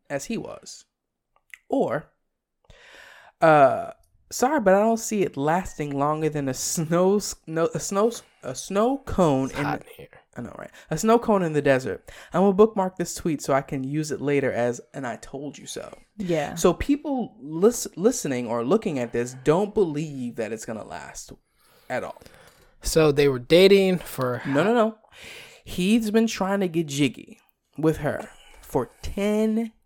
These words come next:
Speaker 1: years.
Speaker 2: Okay, so they weren't even dating at that point.
Speaker 1: Not at
Speaker 2: Okay.
Speaker 1: all.
Speaker 2: Okay, got it.
Speaker 1: But for the last four months they've been dating, he proposed.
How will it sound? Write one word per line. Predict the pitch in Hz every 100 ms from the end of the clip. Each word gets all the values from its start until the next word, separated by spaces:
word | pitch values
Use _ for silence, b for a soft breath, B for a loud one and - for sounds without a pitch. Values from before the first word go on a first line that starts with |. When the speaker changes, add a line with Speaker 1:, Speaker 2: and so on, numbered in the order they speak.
| _
Speaker 1:
years. | 175 151 156 113 60 -
Speaker 2:
Okay, | 143 123
so | - 120
they | 185
weren't | 113
even | 98 82
dating | 98 113 151
at | -
that | 120 110
point. | - -
Speaker 1:
Not | 127 123
at | 113
Speaker 2:
Okay. | 107
Speaker 1:
all. | - -
Speaker 2:
Okay, | - - - - -
got | -
it. | -
Speaker 1:
But | 160
for | 156 156
the | 139
last | 147 175 190 - - _
four | - - 175 220
months | 202 220 156 143 -
they've | 139 139
been | 147 151
dating, | 139 123 78 67 - _ _ _ _ _ _ _ _ _
he | _ - 196 208
proposed. | - 220 - 214 135 117 127 - -